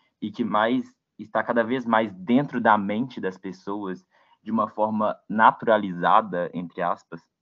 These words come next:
que, por, inclusive, por muito tempo a gente não pautou o racismo com o nome de racismo, sabe? A gente fala, "Ai, discriminação ali e tal", é, mas nunca foi tão pautado como é agora.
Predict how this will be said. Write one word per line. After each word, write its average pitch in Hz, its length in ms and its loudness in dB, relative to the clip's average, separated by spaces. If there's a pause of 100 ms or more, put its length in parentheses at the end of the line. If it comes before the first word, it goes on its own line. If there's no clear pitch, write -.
(720)
que, 117 80 -8
por, - 240 -8
inclusive, 131 340 -4
por 185 120 0
muito 151 240 0
tempo 120 200 -4
a 127 40 -2
gente 110 180 -6
não 104 140 -6
pautou 101 560 0 (420)
o 95 60 -14
racismo 104 500 -2
com 151 140 -2
o 123 40 -2
nome 95 220 -4
de 85 80 -12
racismo, 85 640 -8
sabe? 117 300 -6
A - 20 -8
gente 92 140 -14
fala, 113 260 -4
"Ai, 95 180 -8 (300)
discriminação 110 800 -4
ali 107 240 -6
e 123 40 -6
tal", 101 300 -4 (720)
é, 98 380 -6
mas 104 260 -2
nunca 127 220 0
foi 131 200 -6
tão 123 200 -2
pautado 127 440 2
como 120 200 -2
é 120 60 2
agora. 101 480 0